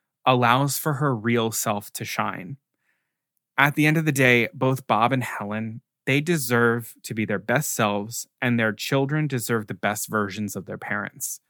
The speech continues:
I think a divorce gives them their best shot.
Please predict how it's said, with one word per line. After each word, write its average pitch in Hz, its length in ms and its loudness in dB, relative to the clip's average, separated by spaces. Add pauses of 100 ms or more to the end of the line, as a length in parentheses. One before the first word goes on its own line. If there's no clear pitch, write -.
(640)
I 135 200 4
think 170 220 0
a 139 60 2
divorce 110 680 -2 (280)
gives 113 240 -2
them 113 200 0
their 104 140 0
best 92 260 -4
shot. - 600 -8